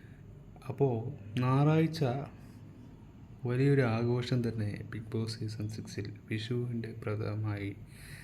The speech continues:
പല കാര്യങ്ങളും പലരുടെയും contestants-ിൻ്റെ വീട്ടിൽ നിന്നുള്ള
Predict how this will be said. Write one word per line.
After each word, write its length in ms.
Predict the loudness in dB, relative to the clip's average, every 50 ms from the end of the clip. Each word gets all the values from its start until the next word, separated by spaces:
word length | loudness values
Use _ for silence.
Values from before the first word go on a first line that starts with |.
| -16 -16 -18 -18 -6 0 2
പല 220 | 4 4 4 4
കാര്യങ്ങളും 680 | 4 2 2 2 4 4 4 4 4 2 0 -2 -4 -10 -12 -16 -16 -16 -14 -14 -14 -14 -16 -16 -16 -16 -16 -16 -8 -4 0
പലരുടെയും 520 | 2 4 4 6 6 8 8 8 8 8 6
contestants-ിൻ്റെ 1000 | 4 2 2 2 0 0 -2 -4 -6 -4 -4 -2 -2 0 0 0 0 -2 -4 -8 -12 -14 -18 -18 -18 -18 -16 -8 -2 0
വീട്ടിൽ 400 | 0 0 0 0 -2 0 2 2
നിന്നുള്ള 640 | 2 2 2 2 2 2 2 0 0 -2 -6